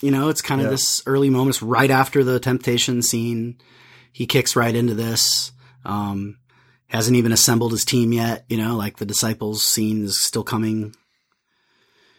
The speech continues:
Speaker 1: And he really pi-, I mean, he kinda picks this fight. I,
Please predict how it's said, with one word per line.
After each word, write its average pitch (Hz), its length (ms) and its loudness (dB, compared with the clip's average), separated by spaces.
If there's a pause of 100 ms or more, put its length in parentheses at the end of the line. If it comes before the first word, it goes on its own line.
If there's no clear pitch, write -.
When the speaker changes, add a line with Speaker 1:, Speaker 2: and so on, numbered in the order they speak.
(120)
Speaker 1:
And 175 120 6
he 247 100 8
really 403 240 8
pi-, 240 220 2
I 151 80 2
mean, 165 120 6
he 196 100 2
kinda 370 240 2
picks - 340 -2
this - 200 0
fight. 160 340 2
I, 147 140 2